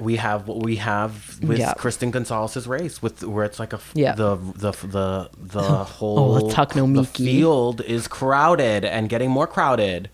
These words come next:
Speaker 2: So bad.
Speaker 1: Nomiki.
Speaker 2: Fuck Nomiki, dude. This so, it's so fucking stupid. This, like, left, uh, online left media bubble.
Speaker 1: Nomiki is an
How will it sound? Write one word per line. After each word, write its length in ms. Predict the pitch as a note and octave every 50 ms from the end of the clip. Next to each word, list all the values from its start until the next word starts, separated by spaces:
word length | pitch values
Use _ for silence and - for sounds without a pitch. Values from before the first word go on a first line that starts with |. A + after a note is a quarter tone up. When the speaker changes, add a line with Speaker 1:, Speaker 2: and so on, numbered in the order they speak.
| -
Speaker 2:
So 460 | - - - - - D#3 C#3+ C3+ B2+ A#2
bad. 460 | B2 A#2+ A#2+ A2+ C3 A#2 B2 B2+ A2+
Speaker 1:
Nomiki. 1000 | B2 B2+ B2+ B2 B2+ C#3 E3 F#3+ F#3+ - D3 C3+ A#2+ A2 G2+ F#2 F2+ E2+ F2 - -
Speaker 2:
Fuck 420 | - - - - C#4+ C4 B3 - -
Nomiki, 640 | C#3+ C#3 C3+ B2+ A#2 A2+ A2+ - - A#2+ - B2+
dude. 480 | - C3 B2+ B2 B2 B2 A#2 C3+ D3 -
This 280 | - G#3 A#3+ A3+ A#3
so, 300 | - - A#3 G3+ F3+ F3 -
it's 180 | - - - -
so 240 | - - F#3 D#3 D3
fucking 340 | - E3 D#3 D3 D3 C#3
stupid. 480 | C#3 - - D3 C3+ C3 B2+ B2+ B2+ B2
This, 200 | C#3+ C#3 - -
like, 320 | C3+ B2 B2+ A#2+ - - - - - - - - - - - - - _
left, 600 | - D3 D#3+ D#3+ D#3 D3+ - - - - - - - - - - - - - -
uh, 160 | - D#3 D3+ -
online 540 | B2+ B2+ D#3+ F3 F3+ F3+ F3 E3+ E3 D#3
left 320 | D3 C#3+ C#3+ C#3 - - -
media 480 | C#3 C#3 C3+ C3 C3 C3 B2+ B2+ B2+
bubble. 800 | B2+ B2+ - C#3 C3 C3 - C3 C3 C3 C3 B2+ B2+ B2 C3+ D3 D3 A#2+ - - - - - - -
Speaker 1:
Nomiki 720 | D3+ D3 D3+ D#3 D#3 D#3 E3+ F3+ G3 G3 - G#3 G#3 G3
is 220 | - D3 D3+ A#2+ C#3
an 140 | C3 B2+